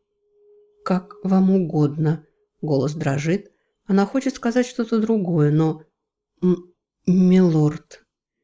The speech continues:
Рывком отдёрнуть цветастый полог. Шаг вперёд, ярость затуманивает разум. Тёмное полотно клинка со свистом рассекает воздух. И в какой-то короткий миг,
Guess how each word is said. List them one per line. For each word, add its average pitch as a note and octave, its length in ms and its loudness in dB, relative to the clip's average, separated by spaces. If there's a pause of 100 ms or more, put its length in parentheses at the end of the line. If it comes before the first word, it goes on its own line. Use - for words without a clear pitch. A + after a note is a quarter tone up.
(300)
Рывком A3 500 0
отдёрнуть C4+ 680 -2
цветастый E3 560 -4
полог. D3 600 -4 (360)
Шаг - 300 -10
вперёд, E3 540 -2 (420)
ярость D#3 540 0
затуманивает D3+ 840 -2
разум. C#3+ 540 -6 (640)
Тёмное A#3+ 340 0
полотно A3+ 400 -2
клинка B3 440 -2
со G3 180 -4
свистом A3 440 -4
рассекает D3+ 600 -4
воздух. D3 640 -8 (560)
И - 80 -4
в - 80 -6
какой-то F#3 420 -4
короткий D3 540 -4
миг, E3+ 320 -2